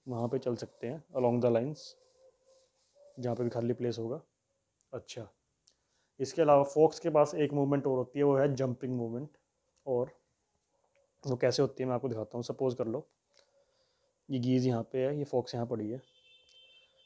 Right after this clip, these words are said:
तो जो फॉक्स है वो उसके ऊपर से जंप कर सकता है। और जब फॉक्स गीज के ऊपर से जंप कर लेता है तो ये गीज की गिट्टी गेम से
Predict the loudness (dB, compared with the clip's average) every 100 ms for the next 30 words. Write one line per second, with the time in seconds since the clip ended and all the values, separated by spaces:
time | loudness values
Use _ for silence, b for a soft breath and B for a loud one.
0 | -20 _ -4 -2 2 0 0 -2 0 2
1 | 0 -2 -8 -6 -6 -4 -6 -6 -10 -10
2 | -14 _ -12 -12 -16 _ -4 -4 -4 -12
3 | _ _ 0 2 2 0 2 2 -2 -16
4 | -18 _ _ _ -10 2 4 4 4 6
5 | 6 6 4 4 0 2 0 0 -2 0
6 | -2 0 -2 -2 -6 -6 -4 -6 -6 -12
7 | -4 2 2 2 2